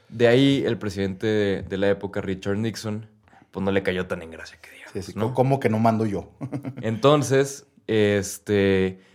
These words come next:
Speaker 1: empiezan a hacer un, pues, en pocas palabras y en términos jurídicos, un desmadre
Speaker 2: <laughs>
Speaker 1: para,
Speaker 2: Un
Speaker 1: para,
Speaker 2: witch hunt, un
Speaker 1: sí,
Speaker 2: witch hunt.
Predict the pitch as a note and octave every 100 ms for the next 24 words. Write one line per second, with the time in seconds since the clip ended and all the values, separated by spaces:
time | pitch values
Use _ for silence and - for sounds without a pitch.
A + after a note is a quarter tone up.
0 | - G#2 G2 G#2+ A2 A2+ A2+ G#2+ G#2 G2
1 | F#2 G2+ G#2+ G#2 G#2+ G2+ G2+ - _ G2
2 | - _ - F#2+ F#2+ A2 - G#2+ G2+ G2+
3 | G2 - F#2+ F2+ F2 E2+ _ _ _ G#2+
4 | G#2+ A2 G#2+ G2 F#2+ - _ _ _ _
5 | - A2 A2 A2+ B2+ B2 A2 G#2+ G#2 A2
6 | G#2+ A#2+ - D#3 D#3+ D#3 F3 A#2 G2+ F#2+
7 | F#2 F2+ F2+ F2+ E2+ E2 E2 - _ -
8 | A2 G#2+ G#2 G2+ F#2+ F#2+ F#2+ - A2 B2+
9 | B2+ F#2+ F#2